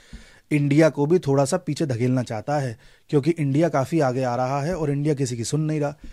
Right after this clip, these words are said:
इसलिए अमेरिका ने उसका एक और चमचा है, चमचा तो थोड़ा बड़ा वर्ड है, उसे छोटा वर्ड में यूज़ नहीं कर सकता वीडियो में, उसको आगे कर रखा है, वो है पाकिस्तान। अमेरिका पाकिस्तान को कर रहा है सपोर्ट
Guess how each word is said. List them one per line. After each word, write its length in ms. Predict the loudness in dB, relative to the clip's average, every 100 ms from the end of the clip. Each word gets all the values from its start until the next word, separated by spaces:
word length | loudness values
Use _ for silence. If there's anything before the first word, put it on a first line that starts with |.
| -12 -8
इसलिए 260 | -2 -2
अमेरिका 440 | 0 0 0 0 0
ने 140 | -2
उसका 280 | -6 -4 -2
एक 120 | 0
और 100 | -2
चमचा 360 | -2 -4 -2 -2
है, 180 | -4 -10 _ _
चमचा 280 | -8 -4 -2
तो 320 | -2 -2 -4 -8 -6
थोड़ा 120 | -4
बड़ा 240 | -2 -2 -2
वर्ड 200 | -2 -4
है, 60 |
उसे 160 | -6 -8
छोटा 260 | -8 -6 -4
वर्ड 180 | -2
में 100 | -2
यूज़ 180 | -2 -2
नहीं 100 | -4
कर 100 | -6
सकता 260 | -10 -10 -10
वीडियो 280 | -8 -6 -6
में, 140 | -8 -14 -20 -20 _ -2
उसको 280 | -2 2 4
आगे 200 | 4 2
कर 140 | -2
रखा 220 | -4 -4
है, 80 | -4
वो 140 | -2
है 80 | -2
पाकिस्तान। 600 | -2 -8 -10 -12 -12 -14 -18 _ _ _ _ _ -8
अमेरिका 360 | -2 0 0
पाकिस्तान 440 | -2 -4 -4 -4 -4
को 80 | -4
कर 100 | -2
रहा 100 | -4
है 60 |
सपोर्ट 360 | -4 -8 -10